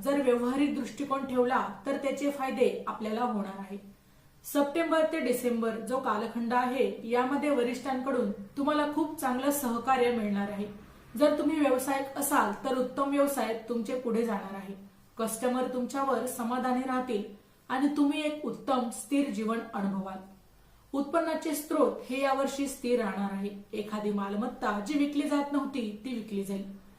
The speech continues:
किंवा खरेदीतून मोठा लाभ होण्याची देखील शक्यता आहे.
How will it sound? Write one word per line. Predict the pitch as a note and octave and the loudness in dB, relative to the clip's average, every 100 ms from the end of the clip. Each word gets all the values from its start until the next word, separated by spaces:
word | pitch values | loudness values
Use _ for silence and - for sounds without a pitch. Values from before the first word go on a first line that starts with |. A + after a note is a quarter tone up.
| - - | -20 -4
किंवा | E4 D4 G3+ G3+ - | 0 4 4 0 -2
खरेदीतून | B3 C4 C#4+ D4 D4 | 0 2 2 2 0
मोठा | C#4 B3+ C#4+ | 0 2 2
लाभ | C4+ A3 G#3 | 4 2 0
होण्याची | A#3+ B3 - B3 | 0 0 0 2
देखील | B3 - A3 | 2 2 -2
शक्यता | A3+ A3 - G3+ G3+ | -2 -6 -6 -8 -6
आहे. | G3 G3+ | -8 -8